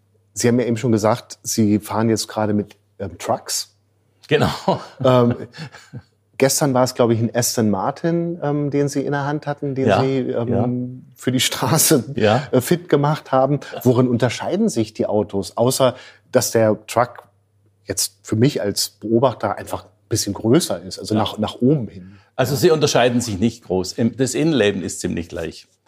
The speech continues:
Speaker 2: Der Truck hat hinten einen Zwillingsreifen, das ist, ein Reifen f-, läuft einfach mit, der Antrieb ist eine Achse. Und ansonsten ist er etwas höher, ist halt moderner jetzt gerade eben,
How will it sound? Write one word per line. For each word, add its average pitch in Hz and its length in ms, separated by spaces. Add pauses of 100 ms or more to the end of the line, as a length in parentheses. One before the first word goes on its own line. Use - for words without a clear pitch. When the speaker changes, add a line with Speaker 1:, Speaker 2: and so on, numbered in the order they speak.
(400)
Speaker 2:
Der 110 100
Truck 135 300
hat 135 160
hinten 139 340
einen 107 220
Zwillingsreifen, 139 800
das 117 200
ist, - 360
ein 113 180
Reifen 110 300
f-, - 200
läuft 113 320
einfach 90 260
mit, 139 240 (240)
der - 100
Antrieb 107 380
ist 98 160
eine 98 300
Achse. 180 380 (680)
Und 127 160
ansonsten 123 600
ist - 160
er 123 80
etwas 101 400
höher, 165 440 (1500)
ist 135 140
halt 117 160
moderner 120 460
jetzt 147 280
gerade 135 240
eben, 117 540